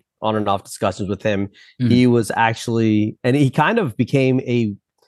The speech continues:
Speaker 1: I wouldn't say necessarily a Wizards fan, but he really started following the Wizards, uh, during the John Wall era.
Speaker 2: Mm, okay.
Speaker 1: So, uh, and he just took an interest in the team. So I thought, one, I, I had spoken to him before. I'd spoken to him after we had traded for Jerome Robinson.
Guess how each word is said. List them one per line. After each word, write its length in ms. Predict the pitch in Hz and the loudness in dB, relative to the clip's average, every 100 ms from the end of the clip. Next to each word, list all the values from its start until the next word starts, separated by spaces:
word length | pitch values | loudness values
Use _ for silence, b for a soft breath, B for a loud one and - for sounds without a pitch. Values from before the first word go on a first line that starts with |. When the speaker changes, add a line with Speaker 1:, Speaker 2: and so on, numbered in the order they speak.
| _ - | _ -6
Speaker 1:
I 60 | 143 | -2
wouldn't 280 | 165 143 | 0 0
say 280 | - 131 123 | -2 0 0
necessarily 560 | 117 110 - 123 117 110 | 0 -4 -4 -4 -2 0
a 40 | |
Wizards 360 | 98 104 104 - | 0 -2 -4 -2
fan, 260 | 98 107 | 0 0
but 100 | 110 | 0
he 120 | 104 98 | 0 2
really 280 | 110 117 | 2 2
started 260 | 107 104 101 | 2 0 -2
following 400 | - 98 98 101 | -2 0 0 -2
the 60 | 92 | -4
Wizards, 580 | 98 95 98 90 - - | -4 -4 -6 -6 -12 -4
uh, 240 | 92 90 | -2 -2
during 280 | 87 98 95 | -4 -4 -4
the 80 | 90 | -4
John 280 | 101 95 92 | -2 -2 0
Wall 240 | 92 107 | 0 0
era. 320 | 127 143 196 _ _ _ | 2 0 -2 _ _ _
Speaker 2:
Mm, 260 | 117 87 143 | -4 -4 -8
okay. 160 | - - | -12 -6
Speaker 1:
So, 560 | - 165 156 135 117 135 | 0 2 4 2 0 0
uh, 160 | 135 | 0
and 120 | 143 156 | 2 2
he 60 | |
just 180 | 143 151 | 0 -2
took 120 | 175 | -2
an 80 | 143 | 0
interest 300 | 143 139 127 | 0 0 -4
in 60 | 120 | -4
the 80 | 104 | -2
team. 460 | 156 135 107 101 - _ _ _ _ _ _ - | 0 2 0 -4 -12 _ _ _ _ _ _ -8
So 180 | 147 | -2
I 140 | 135 139 | 0 2
thought, 280 | 147 135 120 | 0 0 -2
one, 640 | 127 143 147 143 139 135 - | -4 -2 0 0 -2 -6 -6
I, 120 | 135 | -2
I 100 | 139 | 0
had 120 | 135 - | -2 -2
spoken 300 | 202 202 165 | -2 0 0
to 40 | |
him 60 | 123 | 0
before. 440 | 113 - 117 110 | -2 -4 -2 -2
I'd 120 | 104 | -4
spoken 260 | - 135 139 | -4 -2 0
to 40 | |
him 80 | 123 | 0
after 600 | 107 110 - 113 101 98 _ _ _ - | 2 0 0 -2 -2 -4 _ _ _ -2
we 120 | 117 | 0
had 100 | 107 | 0
traded 340 | - 117 110 - | 2 0 0 -2
for 240 | 113 104 | -2 -2
Jerome 340 | 87 110 104 | -2 -2 0
Robinson. 600 | 101 98 98 - 71 78 | 2 0 -2 -6 -12 -16